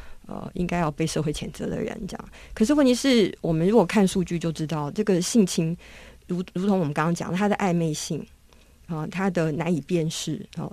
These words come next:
的模糊性那么的高，以至于，呃，然后搜证很困难。我自己碰到的实际的案例里面哦，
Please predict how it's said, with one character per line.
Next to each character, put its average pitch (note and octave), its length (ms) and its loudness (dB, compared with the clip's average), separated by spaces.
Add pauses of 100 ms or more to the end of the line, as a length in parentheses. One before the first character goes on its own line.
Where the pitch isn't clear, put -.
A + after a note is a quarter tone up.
的 D#3 120 -2
模 E3+ 220 0
糊 D#3+ 160 -2
性 D#3+ 360 -2
那 G#3+ 140 0
么 D#3+ 140 2
的 D#3 100 -4
高， D3 320 -4
以 F3 80 -2
至 A#3 180 0
于， F#3 160 2 (420)
呃， D#3+ 200 -4
然 D#3 100 -4
后 A#3+ 120 4
搜 C4+ 320 4
证 C4+ 200 6
很 E3+ 140 -2
困 D#3+ 260 -4
难。 - 120 -12 (840)
我 E3+ 100 -2
自 G#3+ 140 4
己 G3 100 0
碰 G3+ 220 4
到 F#3 140 4
的 D3+ 240 -2
实 G#3 180 0
际 D#4 160 4
的 A#3+ 80 4
案 B3+ 160 4
例 A#3 100 8
里 D#3 120 2
面 E3+ 180 0
哦， D#3 260 -2